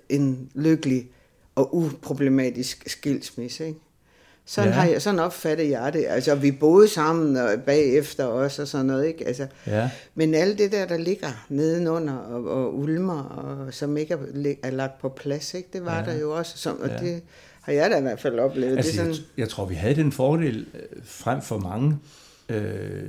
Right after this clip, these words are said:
Speaker 2: skilsmisser, at vi begge to var til det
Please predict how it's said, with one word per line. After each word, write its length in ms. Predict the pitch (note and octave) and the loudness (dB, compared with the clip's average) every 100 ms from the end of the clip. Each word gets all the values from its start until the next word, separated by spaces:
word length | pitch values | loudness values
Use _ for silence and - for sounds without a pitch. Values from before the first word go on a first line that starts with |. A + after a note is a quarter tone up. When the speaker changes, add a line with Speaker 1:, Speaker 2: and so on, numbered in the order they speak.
| G2 | -12
Speaker 2:
skilsmisser, 640 | G2 - C#3 C#3 A#2 G#2+ A2+ - - - _ _ _ | -6 -2 -2 -4 -8 -8 -10 -12 -20 -20 _ _ _
at 180 | - G2 | -2 -2
vi 60 | G2 | -4
begge 320 | - C3+ E3+ | -2 -2 -2
to 260 | - B2+ C3 | -2 -4 -4
var 260 | F#2+ F#2 F2+ | -6 -8 -10
til 240 | - G#2+ | -8 -8
det 120 | G2 | -8